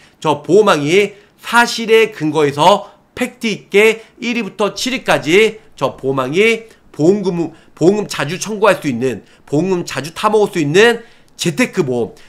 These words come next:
재테크와 보험의 합성어죠. 보테크 보험에 대해서 설명해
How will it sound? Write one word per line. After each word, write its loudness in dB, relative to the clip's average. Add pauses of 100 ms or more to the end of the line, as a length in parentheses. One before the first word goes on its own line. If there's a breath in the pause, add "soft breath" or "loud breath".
(100)
재테크와 2
보험의 4
합성어죠. 2 (280 loud breath)
보테크 0
보험에 2
대해서 2 (160 loud breath)
설명해 0